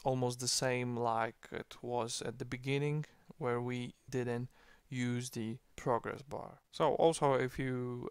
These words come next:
have more than ten columns, like in this case, for example, one hundred, you can use the if function and, for example, every ten columns, just refresh the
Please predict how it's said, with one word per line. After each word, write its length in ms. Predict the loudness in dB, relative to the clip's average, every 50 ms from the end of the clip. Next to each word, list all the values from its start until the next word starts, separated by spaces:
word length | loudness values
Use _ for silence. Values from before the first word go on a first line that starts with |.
| -10
have 320 | -6 -2 0 2 2 0 -2 -6 -4
more 340 | 0 4 6 8 8 8 8
than 360 | 6 4 2 0 -2 -6 -10 -12 -8
ten 240 | -4 -2 -2 -2 -2
columns, 460 | 0 2 2 2 2 0 -2 -6 -8
like 180 | -8 -8 -10 -12 -12
in 160 | -12 -10 -6
this 220 | -4 -2 -2 -2 -4
case, 260 | -6 -10 -12 -12 -14 -14
for 140 | -10 -10 -8
example, 420 | -8 -4 -2 -2 -2 -2 -4 -4 -4
one 160 | -4 -4 -2
hundred, 540 | 2 2 4 4 4 2 -2 -6 -6 -8 -14 -20 -20 -20 -20 -20 -20 -16 _
you 100 | -10 -8
can 440 | -2 0 2 2 2 0 -4 -6 -8
use 800 | -6 -4 -2 -2 0 0 0 0 0 -2 -2 -4 -8 -10 -12 -16 -18 _
the 180 | -10 -8 -8 -8 -8 -8 -4
if 240 | -2 -2 -2 -2
function 920 | -4 -4 0 2 2 2 2 0 -2 -2 0 0 0 0 0 0 -2 -4 -6 -6 -6
and, 540 | -4 -4 -2 -2 -2 -2 -2 -4 -6 -8 -12
for 240 | -10 -6 -4 -4
example, 800 | -4 -4 -2 0 2 2 2 2 0 -2 -4 -4 -2 -2 -4 -6 -10 _ _ _ _ _ _ _ _ _ _ _ _ -4
every 360 | -2 -2 -2 -2 -4 -4 -6
ten 560 | -6 -4 -2 0 2 2 2 0 0 -2 -6 -6
columns, 680 | -2 2 2 2 2 2 -2 -2 -4 -6 -8 -10 -12 -14 -18 _ _ -20 _ _ _ _ _ _ -6
just 300 | -4 -2 -2 -2 -4 -4
refresh 420 | -4 -4 -4 0 2 2 2 2 0
the 140 | -4 -4